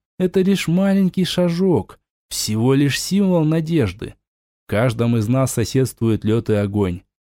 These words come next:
Здравый смысл и порывы души не могут существовать раздельно.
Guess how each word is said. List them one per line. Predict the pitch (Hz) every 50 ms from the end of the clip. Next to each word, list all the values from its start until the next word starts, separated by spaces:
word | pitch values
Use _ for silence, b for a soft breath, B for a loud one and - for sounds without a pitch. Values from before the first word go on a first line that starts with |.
| _ _ -
Здравый | 92 85 - - 131 127 143 139 139 143
смысл | 135 - 175 180 190 - - 160 147 147
и | 143
порывы | 139 147 151 160 170 175 170 160
души | 139 160 165 - - 185 180
не | 170 170
могут | 170 170 175 185 190 180 165 170 151 -
существовать | 170 160 - - 156 131 - 135 139 156 160 156 147 135
раздельно. | 127 110 120 110 107 107 117 127 120 101 90 82 - -